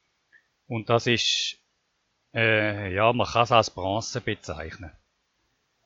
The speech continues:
Jedenfalls, in der Schweiz hat's ja praktisch jedes Metall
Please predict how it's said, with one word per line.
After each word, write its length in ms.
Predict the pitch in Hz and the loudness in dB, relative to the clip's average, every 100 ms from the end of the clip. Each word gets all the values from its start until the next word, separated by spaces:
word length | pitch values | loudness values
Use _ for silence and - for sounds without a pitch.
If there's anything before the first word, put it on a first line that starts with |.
| _ _ _ | _ _ _
Jedenfalls, 880 | - 135 151 127 143 139 131 - - _ _ _ _ _ _ _ _ _ _ _ _ _ | 2 4 4 4 6 6 2 -10 -18 _ _ _ _ _ _ _ _ _ _ _ _ _
in 100 | - | -8
der 100 | 117 | -2
Schweiz 560 | 123 131 151 - - - | 0 0 -2 -4 -8 -2
hat's 280 | 120 117 - | 0 0 0
ja 240 | 117 110 | 2 2
praktisch 600 | 104 113 110 - - 95 | 2 2 2 0 -12 -8
jedes 280 | 117 127 160 | -6 -6 -6
Metall 640 | 165 160 - 151 151 180 | -4 -6 4 6 6 4